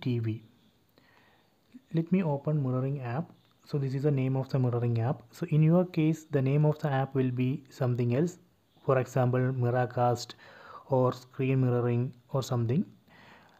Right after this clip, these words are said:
Please search for screen mirroring and then open screen mirroring app from your T V. So let me open this mirroring app. Then, then keep this screen open. Please don't close it, just keep it open.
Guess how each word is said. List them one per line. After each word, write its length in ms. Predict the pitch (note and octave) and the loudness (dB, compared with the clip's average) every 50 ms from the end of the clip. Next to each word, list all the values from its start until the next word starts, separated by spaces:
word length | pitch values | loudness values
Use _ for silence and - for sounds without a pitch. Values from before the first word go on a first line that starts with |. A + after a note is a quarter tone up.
| _ _ _ _ _ | _ _ _ _ _
Please 200 | - D#3 F3 F3 | 4 4 4 4
search 300 | - E3 D3+ D3+ D3+ - | 4 4 2 2 2 0
for 160 | - F#3 F3+ | 2 2 2
screen 340 | E3+ F3 - - D3 D3+ D#3 | 2 2 0 0 2 4 4
mirroring 460 | D3+ D3 C#3+ C#3 C3+ C#3 E3 G3 F#3 - - _ - | 4 4 4 2 2 2 2 0 0 -4 -10 _ -6
and 260 | - C3+ C3 C3 C3+ - - _ - | -4 -2 -2 -2 -4 -6 -10 _ -4
then 180 | C3 C3+ C#3+ | -2 -2 0
open 460 | D3 C3 C3 C3 - - E3 G3 A#3 - - _ _ _ _ _ _ _ | 0 -2 -2 -2 0 0 0 0 0 -2 -8 _ _ _ _ _ _ _
screen 420 | - - - - D3+ C#3 C#3 C#3 | -20 -14 -4 0 2 2 4 4
mirroring 360 | C3+ B2+ B2+ B2 B2+ C3 C#3 C3+ | 4 2 2 2 0 0 -2 0
app 280 | A#2+ B2 C#3+ C#3+ - - _ _ _ _ _ _ _ _ | 0 0 -2 -2 -6 -14 _ _ _ _ _ _ _ _
from 320 | - - - C3+ B2+ B2 B2 | -18 -8 -2 0 0 2 2
your 160 | A#2+ A#2+ A#2 A#2 - - | 0 0 -2 -4 -4 -4
T 140 | C#3+ C#3 C3 | -2 -2 0
V. 200 | A#2 B2 E3+ A3 - - - _ _ _ _ | 0 0 0 -2 -4 -6 -20 _ _ _ _
So 120 | - - C#3+ | -6 -4 -2
let 220 | C#3+ C#3 - - | -2 -2 0 0
me 100 | F3+ G3+ - - | -2 -2 0 0
open 360 | D3+ D#3 D3+ - F3 E3+ D#3+ | 0 0 2 2 2 4 4
this 260 | D#3 D#3 D#3 - - _ _ _ _ _ _ _ _ _ _ _ _ _ _ _ _ - | 2 0 -2 -6 -18 _ _ _ _ _ _ _ _ _ _ _ _ _ _ _ _ -6
mirroring 400 | C3+ B2+ B2 B2+ B2 B2 A#2+ A#2 | -2 -2 0 0 0 0 0 0
app. 240 | A#2+ C3+ F3 - - - - - - - - - - _ _ _ _ - | 0 0 -2 -4 -6 -20 -20 -20 -20 -20 -20 -20 -20 _ _ _ _ -4
Then, 420 | C#3 C3 C3+ C3+ C3+ C#3 D3 E3+ - _ - | -2 0 2 2 2 0 0 -2 -6 _ -2
then 200 | C3+ D3 D#3+ D#3+ | 2 2 2 2
keep 320 | - - E3 E3+ E3+ D#3+ | 2 2 0 0 0 2
this 140 | C#3+ D#3+ D#3+ | 0 0 0
screen 340 | - - - - C#3 C#3+ E3 | -2 -8 -4 -2 -2 0 0
open. 420 | D#3 B2+ B2 A#2 - - - C3+ F3 - _ _ _ _ _ _ _ _ _ _ _ _ _ _ _ _ _ _ _ _ _ _ _ | 0 -2 -4 -4 -4 -6 -6 -6 -8 -16 _ _ _ _ _ _ _ _ _ _ _ _ _ _ _ _ _ _ _ _ _ _ _
Please 200 | - C3+ C3+ - - | -4 -2 -2 0 2
don't 280 | C#3+ C#3 D3+ E3 D#3+ - - _ _ - | 2 4 4 4 2 0 -4 _ _ -2
close 320 | - B2+ B2+ C3 B2 - | 0 2 2 2 2 0
it, 180 | B2+ A#2+ B2 A#2+ | -4 -6 -6 -6
just 260 | A#2+ C#3 C3+ - - | -6 -6 -6 -8 -10
keep 240 | - C3+ C3+ B2+ - | -6 -6 -4 -2 -4
it 100 | C#3+ C#3+ | -4 -2
open. 380 | C3+ A#2 A2+ A2 - - D#3+ G#3+ | -2 -2 -2 -2 -2 0 -2 -2